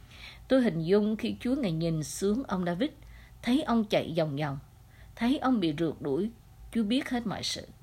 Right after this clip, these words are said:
Nhưng mà Ngài vẫn cho phép xảy ra để Ngài huấn luyện ông trở nên một chiến sĩ giỏi. Ngài huấn luyện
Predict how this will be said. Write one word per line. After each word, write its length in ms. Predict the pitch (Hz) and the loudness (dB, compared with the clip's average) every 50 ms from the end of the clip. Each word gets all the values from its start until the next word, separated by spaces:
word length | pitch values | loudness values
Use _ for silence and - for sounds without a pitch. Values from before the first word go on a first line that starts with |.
| - - - - - - - - - - | -20 -20 -20 -20 -20 -20 -20 -20 -6 0
Nhưng 160 | 240 262 240 | 2 4 4
mà 60 | 214 | 4
Ngài 240 | 185 180 170 165 156 | 2 0 0 -2 -2
vẫn 240 | 147 156 160 214 269 269 | -2 0 0 0 0 0
cho 200 | - 247 233 226 | 0 0 2 2
phép 200 | 226 - 269 302 | 0 0 -2 -2
xảy 260 | 302 - - - 110 | -2 -4 -6 -6 -6
ra 320 | 175 208 214 196 196 196 202 - - - - - | -4 -4 -2 -2 -2 -4 -6 -10 -16 -16 -6 -2
để 180 | 156 165 170 | 0 0 0
Ngài 240 | 208 220 185 151 127 156 | 0 0 -2 -2 -2 0
huấn 220 | 185 214 285 349 311 | 0 0 2 2 2
luyện 340 | 240 202 180 151 113 90 101 - | 2 2 2 0 -2 -6 -8 -4
ông 260 | - 190 208 214 202 196 - | 0 2 2 2 2 0 -2
trở 180 | - 120 120 | -4 -4 -2
nên 200 | 165 208 220 196 | 0 0 0 0
một 240 | 170 120 - - - | -2 -4 -6 -10 -8
chiến 260 | - 185 196 208 240 | -4 -2 0 0 0
sĩ 260 | 262 - - - 95 147 | -2 -2 -4 -6 -4 -2
giỏi. 360 | 160 143 - - 170 196 233 - - - - - - | -2 -4 -4 -4 -8 -10 -10 -12 -14 -20 -20 -10 -4
Ngài 100 | 175 160 | -4 0
huấn 260 | 151 185 240 330 349 | 2 2 2 2 2
luyện 180 | 285 202 156 | 0 -2 -2